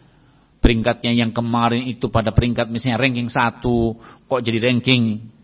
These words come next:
satu juga karena muridnya hanya satu. Iya kan? Jadi kadang sebagian orang bangga. "Eh, gimana anaknya? Alhamdulillah ranking satu. Lah muridnya berapa? Ya cuma satu." Kan begitu ya.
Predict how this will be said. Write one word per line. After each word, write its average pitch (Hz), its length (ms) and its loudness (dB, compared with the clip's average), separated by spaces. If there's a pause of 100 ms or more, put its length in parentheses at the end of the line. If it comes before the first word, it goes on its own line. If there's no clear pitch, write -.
(120)
satu 127 320 -2
juga - 320 2
karena 120 160 2
muridnya 131 320 2
hanya 127 160 2
satu. 131 460 2 (1200)
Iya 127 160 6
kan? 113 140 0 (920)
Jadi 104 300 -8
kadang 123 240 -2
sebagian 107 580 -4
orang 127 460 -4 (320)
bangga. 120 400 0 (640)
"Eh, 117 520 -2 (280)
gimana 135 480 0
anaknya? 120 640 -2
Alhamdulillah 120 400 -4
ranking 131 240 -2
satu. 107 400 -4
Lah 117 80 0
muridnya 151 320 0
berapa? 123 560 -4
Ya 113 80 -6
cuma 139 240 -8
satu." 135 400 -6 (240)
Kan 120 240 -12
begitu 87 340 -10
ya. 110 40 -20